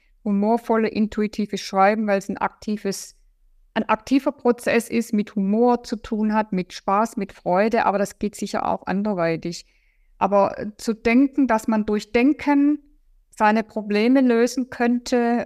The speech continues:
äh, ich glaube, das ist ein ganz großer Irrglaube und sehr entscheidend, weil's eben sehr viel propagiert wird nach außen. Du musst bloß positiv denken und ein paar Affirmationen und pipapo. Ähm,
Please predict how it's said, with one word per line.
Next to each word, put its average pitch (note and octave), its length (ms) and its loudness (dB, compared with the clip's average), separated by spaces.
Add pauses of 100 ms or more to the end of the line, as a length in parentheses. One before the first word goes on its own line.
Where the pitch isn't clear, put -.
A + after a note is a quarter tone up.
äh, G#3 880 -2
ich - 200 -10
glaube, G#3 360 0
das G#3+ 300 -2
ist - 340 -8
ein G#3 140 0
ganz G#3+ 240 0
großer G#3 400 -4
Irrglaube G3 840 0 (1080)
und A3+ 380 -2
sehr - 280 2
entscheidend, A3 600 2
weil's G#3 240 2
eben G#3+ 240 -4
sehr G#3 240 -2
viel G#3 500 -8 (1040)
propagiert G3 560 -2
wird G#3+ 160 -2
nach F#3 220 -2
außen. F3+ 340 -2
Du G3 80 -4
musst G3 160 -4
bloß G3+ 180 -8
positiv G3+ 460 -6
denken G3 320 -2
und G3 80 2
ein F#3 100 0
paar - 220 0
Affirmationen F#3 840 -4
und F#3 180 -4
pipapo. F#3 680 -6 (840)
Ähm, F3+ 560 -2